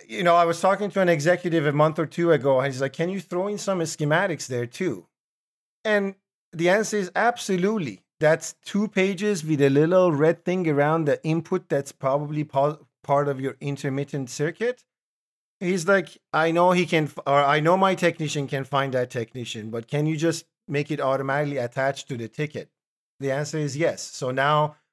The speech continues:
all our troubleshooting tickets usually go out with a few pages of P D F just in there. Uh, one less excuse or one less reason to be confused in the tower, if, if you like. And I, uh, you know, I, I,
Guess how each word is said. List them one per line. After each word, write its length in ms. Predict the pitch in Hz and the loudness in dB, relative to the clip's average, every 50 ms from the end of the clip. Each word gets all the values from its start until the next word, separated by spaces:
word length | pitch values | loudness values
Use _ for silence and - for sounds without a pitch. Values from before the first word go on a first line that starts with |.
| _ _ _ | _ _ _
all 200 | - 147 156 160 | 2 4 4 6
our 120 | 156 151 147 | 6 4 2
troubleshooting 680 | 151 - 156 165 165 180 170 - - 151 139 139 135 127 | 2 2 2 4 4 2 -2 -2 -2 -4 -4 -4 -6 -4
tickets 420 | 147 139 123 123 120 113 - - | -6 -6 -4 -4 -6 -8 -6 -6
usually 440 | 127 135 151 156 147 160 151 139 131 | -2 -2 0 0 0 -2 -2 -4 -2
go 240 | 107 143 147 147 143 | 2 4 4 6 6
out 320 | 143 147 139 135 117 110 | 6 4 4 2 0 -4
with 100 | 123 120 | -6 -6
a 60 | 123 | -6
few 340 | 120 - - 131 139 151 160 | -6 -6 -8 -4 -2 -2 -2
pages 400 | 156 156 151 151 139 147 139 127 | 0 0 0 0 0 -2 -2 0
of 240 | 135 131 120 - _ | 0 -2 -2 -4 _
P 160 | - 135 127 | -8 -8 -8
D 180 | 117 120 123 131 | -6 -4 -4 -4
F 160 | 135 135 - | -4 -4 -8
just 300 | - 135 131 123 - - _ _ _ | -10 -10 -10 -10 -12 -14 _ _ _
in 220 | - 147 151 143 | -8 -6 -4 -4
there. 240 | 113 107 104 98 92 - _ _ _ _ _ _ _ _ - - | -4 -6 -6 -8 -12 -16 _ _ _ _ _ _ _ _ -20 -20
Uh, 40 | - - - _ - - | -20 -20 -20 _ -20 -16
one 540 | - 139 127 123 127 143 151 160 165 165 156 | -12 -10 -8 -2 2 4 4 4 4 4 4
less 220 | 160 156 156 - | 2 2 2 0
excuse 720 | 156 135 117 - - - 147 151 160 156 139 120 113 110 123 | -2 -4 -4 -8 -8 -6 -2 -2 0 0 0 -2 -4 -6 -4
or 160 | 135 147 143 | -4 -2 0
one 260 | 143 160 170 185 185 | 2 2 2 2 2
less 240 | 180 190 175 156 143 | 0 0 -2 -2 -4
reason 400 | 143 170 180 165 151 147 139 131 | -4 -2 -2 -2 -2 -4 -4 -4
to 100 | - 139 | -6 -6
be 180 | 127 139 147 | -4 -4 -4
confused 640 | 139 - 147 135 127 - 143 139 151 165 165 143 131 139 | -4 -4 -6 -8 -6 -8 -6 -4 -2 -2 -4 -4 -6 -10
in 160 | 143 131 123 | -10 -10 -8
the 100 | 120 117 | -8 -8
tower, 420 | - - 123 123 117 110 104 104 | -8 -6 -6 -6 -6 -6 -6 -6
if, 240 | 101 104 110 107 _ _ | -8 -8 -8 -12 _ _
if 180 | - 117 110 - | -16 -16 -14 -12
you 100 | 117 107 | -12 -10
like. 380 | 104 104 98 95 104 - _ _ _ _ _ _ _ _ _ _ _ _ _ _ | -8 -8 -10 -10 -12 -16 _ _ _ _ _ _ _ _ _ _ _ _ _ _
And 280 | - 131 131 131 135 | 0 0 0 0 0
I, 240 | 143 139 135 135 143 - _ - | 2 2 2 2 0 -2 _ -6
uh, 140 | 147 139 131 | -4 -4 -4
you 160 | 135 135 131 | -4 -4 -6
know, 200 | 120 120 123 120 | -6 -4 -4 -4
I, 320 | 127 135 131 117 131 143 | -4 -4 -2 -2 0 0
I, 140 | 139 139 139 | -2 -2 -4